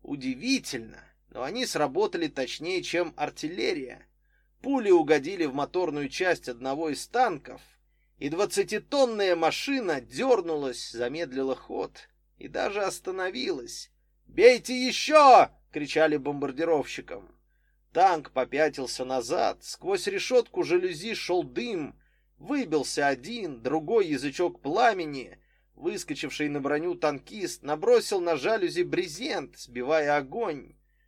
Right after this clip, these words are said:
В повреждённый танк угодил снаряд сорокопятки, а танкиста выбросило на снег очередь Дегтярёва.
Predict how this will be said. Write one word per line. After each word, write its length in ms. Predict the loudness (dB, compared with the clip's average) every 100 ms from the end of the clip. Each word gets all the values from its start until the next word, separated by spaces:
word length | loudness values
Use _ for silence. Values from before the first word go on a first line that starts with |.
| _ _ _
В 40 | -6
повреждённый 760 | 0 0 0 4 4 6 -2
танк 640 | 2 4 4 2 -6 -14 -16
угодил 480 | -6 -4 -2 -2 -4
снаряд 480 | -2 0 2 0
сорокопятки, 1080 | 0 -4 -2 -2 -2 2 2 2 -6 -18 -18 _ _ _ -12
а 120 | -6
танкиста 680 | -4 -4 -4 -4 -4 -2 -2
выбросило 640 | -2 -2 -2 -2 -2 -2
на 160 | -4 -8
снег 520 | -8 -8 -8 -10 -20 _
очередь 520 | -12 -8 -6 -6 -6
Дегтярёва. 840 | -10 -12 -6 -4 -2 -2 -4 -12